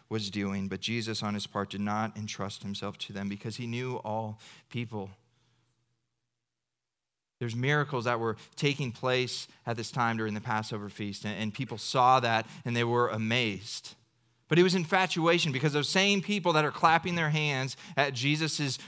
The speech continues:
good works that are taking place there are the same people who later criticize him and crucify him. And that's why Jesus is not entrusting himself to their commitment of belief there, because he knows their hearts. He knows their hearts and that they're going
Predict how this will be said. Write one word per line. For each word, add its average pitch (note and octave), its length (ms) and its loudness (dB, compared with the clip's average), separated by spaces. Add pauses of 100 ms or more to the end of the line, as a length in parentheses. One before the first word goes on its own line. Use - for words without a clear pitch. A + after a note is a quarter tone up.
(140)
good D3+ 240 6
works C#3+ 400 6
that B2+ 140 4
are B2+ 80 0
taking D3 320 0
place D3+ 260 2
there B2 160 2
are C3+ 60 2
the D#3 60 2
same F#3+ 260 2
people D#3 440 2 (140)
who D#3+ 140 4
later C#3+ 320 6
criticize D3+ 720 2
him A#2+ 280 -2
and A#2+ 140 -4
crucify G#2 600 -6
him. F#2+ 260 -10 (240)
And A#2 100 -4
that's B2+ 160 0
why A#2+ 200 4
Jesus C3 440 -2
is A#2+ 80 -6
not A#2+ 200 4
entrusting B2 580 -2
himself A2+ 800 -2
to C3+ 160 2
their B2 320 4 (160)
commitment C3+ 560 0
of A#2+ 180 -4
belief C3 380 2
there, A2+ 200 4
because B2 340 -2
he D#3+ 120 -2
knows D3+ 360 2
their A2 180 0
hearts. - 540 -4 (360)
He C3 160 -2
knows B2 380 2
their A#2+ 160 0
hearts G2+ 340 -2
and G#2 100 -4
that G2 120 -6
they're F#2+ 100 -10
going G2 420 -8